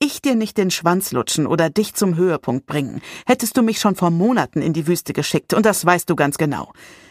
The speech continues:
Aber stattdessen tust du jetzt so, als wäre es eine Zumutung, den Gefallen zu erwidern.“ So viel zu meinem Plan, die Zurückhaltende zu spielen.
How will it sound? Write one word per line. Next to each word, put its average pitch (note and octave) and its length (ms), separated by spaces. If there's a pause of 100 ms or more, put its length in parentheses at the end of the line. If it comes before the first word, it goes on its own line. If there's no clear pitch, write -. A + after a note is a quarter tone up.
Aber D4+ 220
stattdessen G#3 580
tust G3+ 340
du A#3 140
jetzt C#4+ 380
so, B3 160
als - 240
wäre G3 200
es - 100
eine F3 300
Zumutung, B3 840
den A#3 180
Gefallen A#3+ 420
zu D#4+ 120
erwidern.“ D#4+ 680 (920)
So - 160
viel G3 160
zu F#3 100
meinem D#3+ 280
Plan, F3 300
die C#3 100
Zurückhaltende C#3+ 760
zu - 120
spielen. C#3 440